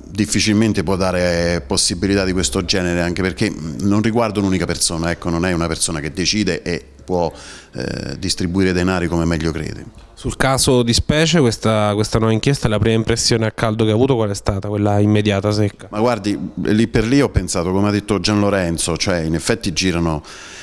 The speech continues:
Speaker 1: girano proprio il termine, t-, tanti denari in questa città, e si annidano talmente tanti interessi, è come se noi avessimo preso un territorio, una buona parte del territorio nazionale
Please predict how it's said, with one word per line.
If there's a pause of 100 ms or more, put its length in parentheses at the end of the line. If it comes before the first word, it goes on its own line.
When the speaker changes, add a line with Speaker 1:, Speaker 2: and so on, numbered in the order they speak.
(160)
Speaker 1:
girano
proprio
il
termine,
t-,
tanti
denari
in
questa
città,
e
si
annidano
talmente
tanti
interessi,
è
come
se
noi
avessimo
preso
un
territorio,
una
buona
parte
del
territorio
nazionale